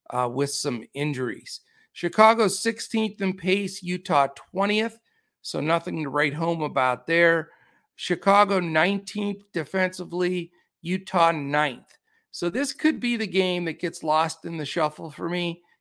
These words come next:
'cause you can only play so many guys. Just not a lot of standouts or value that I'm really interested in. LaVine's eight,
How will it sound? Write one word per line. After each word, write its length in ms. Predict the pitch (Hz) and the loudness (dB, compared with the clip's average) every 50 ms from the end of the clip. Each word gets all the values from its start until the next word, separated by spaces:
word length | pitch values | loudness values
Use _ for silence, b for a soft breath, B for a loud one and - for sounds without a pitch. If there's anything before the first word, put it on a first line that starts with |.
| _ - | _ -10
'cause 160 | 160 151 143 | -8 -8 -8
you 80 | 160 143 | -6 -4
can 140 | - 170 | -2 0
only 240 | 156 165 175 175 175 | 0 0 0 -2 -4
play 300 | 170 - - 160 160 156 | -6 -4 -2 0 0 0
so 200 | 156 - 170 165 | 0 -2 -2 -2
many 220 | 165 160 156 147 139 | 0 -2 -2 -4 -2
guys. 560 | - 156 156 156 160 160 160 160 156 - - _ _ _ _ _ _ - | 2 4 6 6 6 6 4 2 0 -4 -14 _ _ _ _ _ _ -4
Just 260 | 220 262 254 - - | -4 -2 -2 0 2
not 220 | 247 247 240 220 | 4 4 6 4
a 40 | 208 | 4
lot 260 | 196 196 196 202 190 | 4 4 4 4 2
of 60 | 175 | 0
standouts 1080 | 151 - - - 165 160 175 175 185 160 175 175 165 175 170 165 175 - - - - - - - | -2 -4 -4 -2 -2 0 0 0 0 0 2 4 4 4 4 2 0 -4 -10 -14 -16 -16 -14 -10
or 220 | - 147 143 135 | -6 -4 -4 -4
value 520 | 123 117 151 143 143 151 156 165 160 156 147 | -2 0 2 4 4 4 4 2 -2 -4 -2
that 100 | 156 147 | -2 -2
I'm 180 | 147 151 151 | -2 -2 -4
really 300 | 151 156 160 151 147 147 | -4 -4 -4 -4 -4 -6
interested 500 | 147 156 156 - 165 139 - - 160 151 | -6 -6 -8 -10 -12 -10 -8 -8 -6 -4
in. 300 | 156 156 160 156 151 156 _ _ _ _ _ _ _ - | -2 -2 -2 -2 -4 -6 _ _ _ _ _ _ _ -8
LaVine's 500 | - 170 170 185 226 233 247 254 208 - - - - | -6 -4 -2 0 2 2 2 0 0 -4 -8 -10 -4
eight, 360 | 175 185 196 196 196 190 _ | -2 0 0 0 0 -4 _